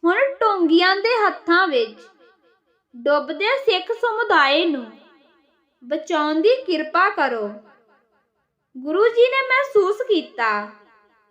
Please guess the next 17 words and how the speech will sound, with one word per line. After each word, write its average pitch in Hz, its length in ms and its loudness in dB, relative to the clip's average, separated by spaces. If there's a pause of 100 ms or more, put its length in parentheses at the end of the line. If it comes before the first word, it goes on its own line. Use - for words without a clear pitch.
(160)
ਕਿ 508 180 6
ਹੁਣ 392 340 0
ਸਮਾਂ 370 580 4
ਆ 294 40 2
ਗਿਆ 339 360 0
ਹੈ 254 320 -4 (840)
ਕਿ 453 160 2
ਉਹਨਾਂ 427 360 4
ਨੂੰ 494 260 2
ਹਾਜ਼ਰ 330 320 4
ਹੋਣਾ 392 380 2
ਚਾਹੀਦਾ 320 540 0
ਹੈ। 226 400 -6 (1300)
ਗੁਰੂ 294 340 0
ਆਗਿਆ 349 500 2
ਪ੍ਰਾਪਤ 311 560 0
ਕਰਕੇ 240 760 -4